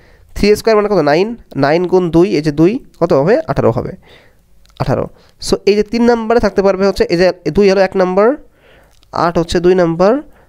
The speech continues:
পাঁচ হচ্ছে তিন নাম্বার। তো তিন নাম্বারে পারবে কয়টা থাকতে, আঠারোটা পারবে। তো পাঁচ আমার আঠারোটা পারবে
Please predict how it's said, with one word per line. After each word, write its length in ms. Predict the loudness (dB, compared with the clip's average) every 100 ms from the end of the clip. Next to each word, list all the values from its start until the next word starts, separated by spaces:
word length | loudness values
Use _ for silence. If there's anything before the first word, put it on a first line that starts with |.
| _ -20 -12 -2
পাঁচ 200 | 0 0
হচ্ছে 160 | -2 -4 -6
তিন 100 | -2 -2
নাম্বার। 260 | -2 -4 -6 -10 -20 -20 -12
তো 60 | -4
তিন 100 | 0 0
নাম্বারে 220 | 0 0
পারবে 160 | 0 0
কয়টা 160 | 0 0 -2
থাকতে, 140 | -2 0
আঠারোটা 240 | 0 -2
পারবে। 180 | -2 -4 -8 -12 -20 -14 -8
তো 60 | -8 _ -10 -2
পাঁচ 200 | -2 -2 -2
আমার 160 | -2 -2 -2
আঠারোটা 240 | -2 0 0 -2
পারবে 200 | -2